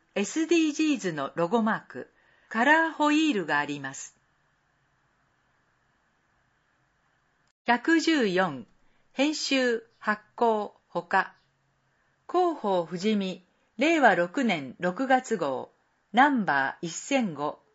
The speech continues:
編集発行、秘書広報課。広報富士見、毎月一日発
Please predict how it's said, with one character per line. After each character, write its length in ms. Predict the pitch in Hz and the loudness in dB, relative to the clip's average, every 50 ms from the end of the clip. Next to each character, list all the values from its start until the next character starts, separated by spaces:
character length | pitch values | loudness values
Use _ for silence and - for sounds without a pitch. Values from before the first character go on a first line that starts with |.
| _ _ _ _ _ _ _ _ _ | _ _ _ _ _ _ _ _ _
編 220 | - 262 294 320 | -2 0 0 0
集 300 | 302 - - 339 330 311 | -2 -2 0 0 0 0
発 220 | 262 269 285 269 - _ _ | 2 0 0 -2 -2 _ _
行、 380 | - 233 220 208 202 196 - _ _ _ _ _ _ | -4 -2 -2 -2 -2 -4 -8 _ _ _ _ _ _
秘 100 | - - | -16 -10
書 180 | - - 311 - | -4 -4 -4 -4
広 340 | - - 240 254 269 269 - | -2 0 2 2 2 2 0
報 220 | - 254 247 226 | -2 -2 -2 -4
課。 320 | - - - 196 190 - - _ _ _ _ _ _ _ _ _ _ _ _ _ - | -6 -4 -2 -2 -2 -2 -8 _ _ _ _ _ _ _ _ _ _ _ _ _ -2
広 300 | - 339 370 359 330 254 | 2 4 4 4 2 0
報 320 | 208 202 180 165 156 143 - | 0 0 0 0 0 -4 -10
富 100 | - 180 | -12 -6
士 180 | 170 220 226 214 | -4 -2 -2 -2
見、 280 | 202 196 190 - - _ _ _ _ _ _ _ _ _ - | -2 -4 -6 -8 -12 _ _ _ _ _ _ _ _ _ 0
毎 240 | 208 247 285 294 285 | 2 2 2 2 -2
月 400 | - - - - 254 247 - _ | -8 -14 -10 -8 -8 -8 -10 _
一 200 | - - 269 294 | -6 -2 -2 0
日 300 | 285 320 302 294 294 277 | 0 0 -2 -2 -2 -6
発 220 | 247 202 185 180 | -6 -6 -6 -8